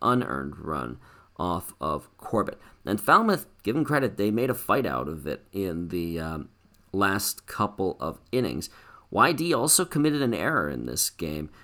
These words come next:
Error by their catcher,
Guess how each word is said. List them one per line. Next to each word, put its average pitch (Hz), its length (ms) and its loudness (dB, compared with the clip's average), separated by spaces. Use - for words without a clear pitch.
Error 117 200 0
by 98 480 0
their 90 680 -4
catcher, 92 720 -4